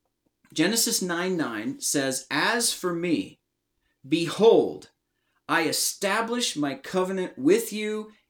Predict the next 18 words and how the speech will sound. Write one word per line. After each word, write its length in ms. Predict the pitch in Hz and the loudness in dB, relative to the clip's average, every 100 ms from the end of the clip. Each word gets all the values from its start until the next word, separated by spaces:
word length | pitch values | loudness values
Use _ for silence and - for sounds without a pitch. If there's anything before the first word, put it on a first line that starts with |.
| - | -8
and 520 | 180 220 233 240 226 | -4 0 0 0 0
with 300 | 180 185 185 | 6 6 6
your 200 | 170 156 | 2 0
seed 580 | 151 - 190 185 185 - - | 0 -2 -2 -4 -6 -8 -10
after 520 | 151 160 165 - - 113 | -4 -2 -2 -4 -8 -6
you." 360 | 104 87 - _ _ _ _ _ _ - | -4 -6 -8 _ _ _ _ _ _ -6
So 500 | - 160 151 147 - _ _ _ _ | 0 4 4 2 -8 _ _ _ _
we're 380 | 135 139 233 233 | -2 4 4 4
after 400 | 156 139 - 143 | 2 -2 -4 0
Noah. 460 | 147 143 143 196 - | 2 2 0 -6 -2
Everything 680 | 170 247 247 214 202 202 | -2 0 -2 -4 -6 -6
that 140 | 175 170 | -8 -8
came 420 | 202 180 180 180 _ _ - | -6 -4 -6 -10 _ _ -4
after, 400 | 170 196 - - | -4 -2 -6 -2
all 280 | 170 233 254 | 0 2 2
of 120 | 226 | 0
Noah's 380 | 190 190 185 180 | -2 0 2 2
seed, 640 | - - 190 127 117 175 | 0 -2 -2 -4 -4 -12